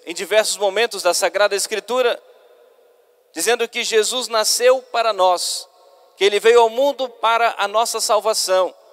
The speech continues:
para nos trazer a salvação. Esta locução "para nós", o que nos quer dizer?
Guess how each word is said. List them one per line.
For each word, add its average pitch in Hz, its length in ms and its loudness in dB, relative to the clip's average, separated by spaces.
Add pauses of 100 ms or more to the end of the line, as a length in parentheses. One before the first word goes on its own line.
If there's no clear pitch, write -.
(420)
para 190 220 2
nos 208 180 -4
trazer 220 420 0
a 202 80 0
salvação. 143 720 -2 (1700)
Esta 220 320 2
locução 240 640 2 (140)
"para 202 240 2
nós", 208 640 -2 (1200)
o 180 60 -20
que 277 140 -10
nos 240 180 -6
quer 170 200 -2
dizer? 123 480 -8